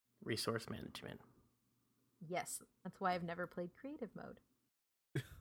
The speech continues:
Speaker 2: Although you can fly in creative mode, which is actually <laughs> kinda fun. Um, Mahjong submitted the concept of Minecraft merchandise to Lego in twenty eleven, and it took about a year for them to make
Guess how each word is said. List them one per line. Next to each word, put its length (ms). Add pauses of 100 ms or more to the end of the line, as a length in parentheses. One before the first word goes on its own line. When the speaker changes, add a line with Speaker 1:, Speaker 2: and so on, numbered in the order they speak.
(340)
Speaker 2:
Although 160
you 160
can 160
fly 300
in 160
creative 440
mode, 280 (440)
which 120
is 120
actually 340
<laughs> 20
kinda 260
fun. 280 (640)
Um, 680
Mahjong 540
submitted 480
the 60
concept 480
of 80
Minecraft 500
merchandise 520
to 100
Lego 300
in 120
twenty 300
eleven, 540
and 200
it 140
took 120
about 160
a 40
year 220
for 140
them 160
to 80
make 180